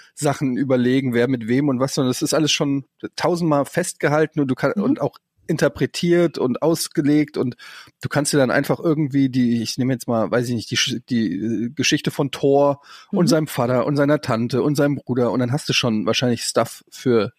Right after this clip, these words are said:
Speaker 1: einen Film und ein Computerspiel. Also man macht
Speaker 2: Okay.
Speaker 1: sich so ein bisschen ins gemachte Nest fast schon. Also man macht sich nicht, sondern man legt sich <laughs> ins gemachte Nest.
Speaker 2: <laughs> So rum ist besser. Ähm, also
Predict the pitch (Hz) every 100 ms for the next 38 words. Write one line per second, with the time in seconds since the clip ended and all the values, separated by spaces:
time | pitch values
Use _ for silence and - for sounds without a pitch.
0 | _ - 123 113 131 120 113 120 107 -
1 | - 123 113 - 127 110 - - 101 -
2 | _ _ _ _ _ _ _ - 120 120
3 | 113 156 170 - 123 151 170 131 - 123
4 | 147 - 123 139 - - - - - -
5 | 113 _ _ _ _ _ _ _ - -
6 | - 123 117 117 127 - 143 139 - 113
7 | 110 117 - - - - - - - -
8 | _ - _ 156 302 - - 190 - 285
9 | 170 196 320 - 135 147 151 139 - 170
10 | - 139 - - - - - 160 151 143
11 | - - - - - - 196 220 220